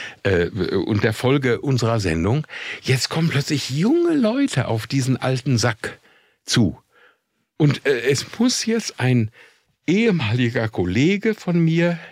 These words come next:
damit leben, dass seine Enkelkinder zu ihm kamen vor ein paar Tagen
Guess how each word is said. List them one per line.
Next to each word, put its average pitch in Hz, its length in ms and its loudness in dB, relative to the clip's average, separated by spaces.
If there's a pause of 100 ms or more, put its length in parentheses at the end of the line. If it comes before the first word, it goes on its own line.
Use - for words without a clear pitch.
(140)
damit 90 420 -2
leben, 127 640 2 (640)
dass 131 320 0
seine 123 480 0
Enkelkinder 151 1040 0 (1200)
zu 214 340 0
ihm 117 300 2
kamen 131 760 0
vor 160 160 0
ein 156 120 0
paar 151 180 0
Tagen 151 540 -2